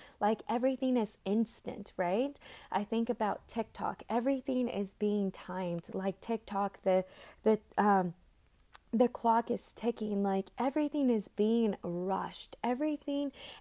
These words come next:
everyone is, is kind of rushing to be seen, to be known, to, to be on the spotlight, to be the public figure.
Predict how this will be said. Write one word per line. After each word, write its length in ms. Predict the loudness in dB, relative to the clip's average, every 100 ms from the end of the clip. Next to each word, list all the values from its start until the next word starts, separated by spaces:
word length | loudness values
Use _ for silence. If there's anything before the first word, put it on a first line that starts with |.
| -2
everyone 640 | -2 0 0 2 0 -2 -2
is, 380 | 2 4 2 -6 -16 -20 -12 -2
is 160 | -2 -2
kind 380 | -4 2 4
of 200 | 4 2
rushing 540 | 2 0 0 -2 0 0
to 160 | 0
be 180 | 2 2
seen, 580 | 0 -4 0 2 2 0
to 100 | -2
be 180 | 0 2
known, 600 | 2 2 2 2 2 -2
to, 240 | 0 0 0 -4 -20 -10 -2
to 100 | 0
be 300 | 2 4 4
on 220 | 2 0
the 80 | -2
spotlight, 760 | -2 0 0 -2 -2 -2 -4
to 100 | -10
be 300 | -4 -2 0
the 140 | 0
public 480 | -2 -2 -2 -2 -4
figure. 460 | -4 -4 -2 -4